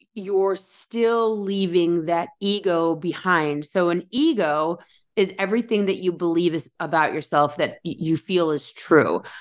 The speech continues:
"I am a mom. I am a daughter. I am overweight. I hate doing things. I love doing things. I'm good at doing things." So all of these things in the three-dimensional world that I have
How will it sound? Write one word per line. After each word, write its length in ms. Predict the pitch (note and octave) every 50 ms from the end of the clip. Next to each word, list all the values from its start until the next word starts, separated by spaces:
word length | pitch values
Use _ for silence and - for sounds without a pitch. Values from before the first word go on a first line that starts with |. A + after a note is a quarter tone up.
| - _
"I 160 | - - C#3 C#3+
am 140 | C#3+ C#3+
a 60 | C#3 C3+
mom. 520 | D3+ F3 G3 F#3+ F#3 F3+ F3+ F3 F3 E3+ F3 _ _ _ _ -
I 120 | D#3+ D3
am 120 | D3 C#3+
a 40 | D3
daughter. 640 | C#3 F3 F3 F3 E3+ E3+ E3+ E3 E3 E3 E3+ E3 - - _ _ _ _
I 120 | D#3 D#3 D3+
am 280 | D3 C#3+ C#3+ C#3+ C#3+
overweight. 760 | - - D#3 D3 D#3 C#3+ D#3+ F#3 F#3 F3+ E3+ E3+ E3+ E3+ - - _ _ _ _ _ _ _
I 680 | - D#3+ D#3+ D#3 D#3 D#3 D#3 D#3 D3+ D3+ D3+ D3+ C#3+ _
hate 640 | - - - - - - G3+ G3+ G3 F3+ F#3+ F3+
doing 360 | D3+ F3+ F3+ F#3 F#3 F#3 F#3 F3+
things. 560 | F#3 _ F#3 F3 E3+ E3+ E3+ F3 E3+ D3+ D3+ -
I 140 | D#3 D#3 D#3
love 380 | D#3 E3+ F3+ F3+ F#3 E3+ E3+
doing 420 | D3+ F3 F3 E3+ F3 F3 E3 E3+ D#3
things. 720 | - - E3+ E3 E3 E3 D#3+ D#3+ E3 E3+ D#3 - - - _ - - - - _
I'm 280 | E3+ E3+ F3 E3 D#3
good 200 | C3+ F#3+ F#3+ F#3+
at 220 | F#3 F#3+ - F#3 F3+
doing 340 | F#3 E3+ D#3+ D#3 C#3+ C#3+ C#3+
things." 380 | - - B2+ A2+ B2 C3 C3
So 240 | - F#3+ F3+ - -
all 280 | - - A3 C4 C4 C#4
of 140 | C#4+ A#3 G3+
these 320 | F#3+ G#3 G#3 F#3+ F#3 - _
things 580 | - F#3+ F3+ E3+ E3 D#3+ D#3+ D#3+ D#3+ D3 - _ _ _ _ _ _ _ _
in 340 | C3+ E3 G3+ G3 G3+ G#3+ G#3+
the 120 | F#3+ G3
three-dimensional 680 | F#3 F#3+ F#3 F3+ E3+ E3 E3 D#3+ D#3+ - - E3+ D#3 D3+
world 380 | D3+ D#3 D3+ D3 D3 D3 C#3+
that 140 | E3 D#3 - -
I 500 | F#3 F3 E3+ E3+ E3+ F3 F3 F3 F3+ E3+
have 220 | D3+ F3 F3+ E3